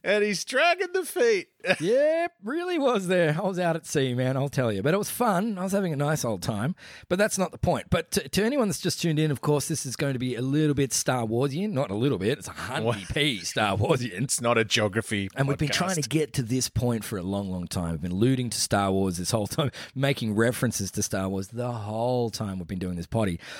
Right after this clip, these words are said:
Speaker 2: So just a quick disclaimer. This is a massive spoiler, um, program today. And if you
Speaker 1: Great
Speaker 2: haven't
Speaker 1: point.
Speaker 2: seen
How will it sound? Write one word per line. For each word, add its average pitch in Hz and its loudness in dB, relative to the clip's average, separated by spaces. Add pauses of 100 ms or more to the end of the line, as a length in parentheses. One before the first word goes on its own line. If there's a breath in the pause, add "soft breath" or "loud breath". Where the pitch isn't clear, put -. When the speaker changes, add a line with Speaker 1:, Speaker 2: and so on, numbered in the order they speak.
(240 loud breath)
Speaker 2:
So 143 4 (300)
just 175 2
a 131 2
quick - 0
disclaimer. 113 2
This 131 0
is 120 2
a 110 -2
massive 101 -2
spoiler, 85 -4 (340)
um, 80 -4
program 87 -4
today. 107 -2 (340 loud breath)
And 139 0
if 117 2
you - -2
Speaker 1:
Great 120 4
Speaker 2:
haven't 147 2
Speaker 1:
point. - -4
Speaker 2:
seen 127 2